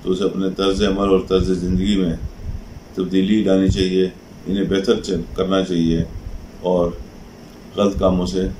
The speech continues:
दूर रहना चाहिए। बसूरत दीगर, अभी अगर लोग दाल में कुछ काला काला देख रहे हैं, तो दाल पूरी की पूरी उनके सामने आ भी जाएगी।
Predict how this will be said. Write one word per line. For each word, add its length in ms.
दूर 220
रहना 200
चाहिए। 440
बसूरत 420
दीगर, 360
अभी 260
अगर 200
लोग 200
दाल 220
में 140
कुछ 220
काला 220
काला 300
देख 240
रहे 140
हैं, 160
तो 140
दाल 260
पूरी 300
की 100
पूरी 240
उनके 280
सामने 420
आ 140
भी 120
जाएगी। 360